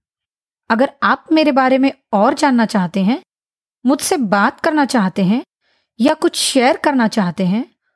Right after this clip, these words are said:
तो log on करें w w w dot sushrutamantoshyadav dot com पर। If you have a success story that can inspire others,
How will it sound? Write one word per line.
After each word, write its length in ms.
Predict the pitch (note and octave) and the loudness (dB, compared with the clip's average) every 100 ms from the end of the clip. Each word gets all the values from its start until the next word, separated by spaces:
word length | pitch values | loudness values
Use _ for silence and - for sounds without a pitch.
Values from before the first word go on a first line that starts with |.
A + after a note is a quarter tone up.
| _ - | _ -4
तो 80 | A#3+ | 0
log 260 | A3+ F#3+ | 2 2
on 200 | G3+ A3+ | 0 2
करें 220 | B3+ B3+ F#4 _ _ _ _ - | 2 0 -2 _ _ _ _ -4
w 300 | C#4 D4 F4 | -2 0 0
w 340 | C#4+ A#3+ C4+ | 0 2 2
w 340 | A3 G#3 G3+ A#3 - _ - | 2 2 0 -2 -8 _ -4
dot 200 | G#3+ G#3+ - _ - | -2 -2 -6 _ -4
sushrutamantoshyadav 1500 | C#4+ C4 D4+ D4+ E4 D#4 B3 A#3 C4+ C4+ - G#3+ G3+ G#3 A#3 - | -2 0 0 0 0 0 0 0 -2 -4 -2 0 2 0 -2 -4
dot 240 | F#3 G3 G3 G#3 | 0 -2 0 0
com 180 | F#3 | 0
पर। 260 | G3 A3+ - _ _ _ _ _ _ _ A3+ | 0 -6 -12 _ _ _ _ _ _ _ -4
If 180 | - | 0
you 180 | G#3+ G3 | 2 2
have 340 | C4 E4 D#4 C#4+ | 2 2 2 2
a 120 | - | 0
success 380 | D4 - B3 - | -4 -2 -4 -2
story 380 | B3+ A3 G#3 A#3 - | 0 0 0 -4 -2
that 200 | G#3+ - - | -4 -2 -2
can 280 | G#3+ C4+ C4+ | 2 4 2
inspire 560 | A#3 - A#3 A3+ C4+ C4+ | 2 0 0 2 2 0
others, 460 | A#3 G3 F#3 G#3 - | -2 0 0 -2 -8